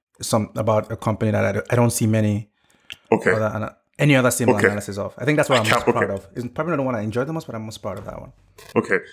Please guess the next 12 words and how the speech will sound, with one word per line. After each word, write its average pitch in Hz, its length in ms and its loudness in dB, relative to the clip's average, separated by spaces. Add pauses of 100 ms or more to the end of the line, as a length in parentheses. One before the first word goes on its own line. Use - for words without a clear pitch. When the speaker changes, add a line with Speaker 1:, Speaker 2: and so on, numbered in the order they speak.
(140)
Speaker 2:
Which - 180 4
Affability 117 500 4
episode 107 360 2
are 107 100 6
you 107 140 4
most 104 240 4
excited 101 400 4
to 104 100 -2
do 101 120 2
a 95 60 0
sequel 98 400 2
for? 87 360 -8